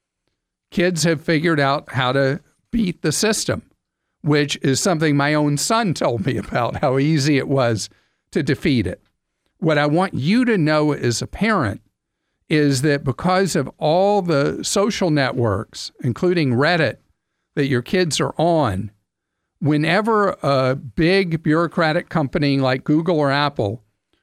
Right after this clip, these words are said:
comes up with some kind of software, ki-, a kid is gonna figure out how to do it, and then they're immediately gonna post it, and other kids are gonna know.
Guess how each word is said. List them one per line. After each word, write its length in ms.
comes 400
up 320
with 580
some 340
kind 380
of 140
software, 760
ki-, 260
a 180
kid 360
is 180
gonna 220
figure 380
out 160
how 120
to 120
do 280
it, 200
and 140
then 140
they're 180
immediately 540
gonna 240
post 480
it, 200
and 140
other 220
kids 340
are 60
gonna 260
know. 440